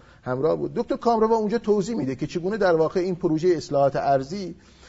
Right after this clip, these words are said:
زمین ساز ایجاد مخالفت در واقع در بین زمینداران در جامعهٔ ایران شد و در واقع زمینداران بزرگ رفتن به سمت دشمنی با در واقع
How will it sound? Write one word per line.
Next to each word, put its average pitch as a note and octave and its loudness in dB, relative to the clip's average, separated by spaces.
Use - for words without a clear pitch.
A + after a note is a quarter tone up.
زمین E3 2
ساز G3+ 0
ایجاد E3+ 2
مخالفت D3+ 0
در D#3 0
واقع C3 0
در C3 0
بین E3 0
زمینداران C#3 2
در C3 0
جامعهٔ B2+ -4
ایران C#3+ -2
شد C3+ -8
و D3 2
در D#3 10
واقع D#3 6
زمینداران D3 2
بزرگ C#3+ 0
رفتن E3+ 0
به C#3 -4
سمت D3 -6
دشمنی C3 -6
با C3+ 0
در A#2 -4
واقع A#2+ -2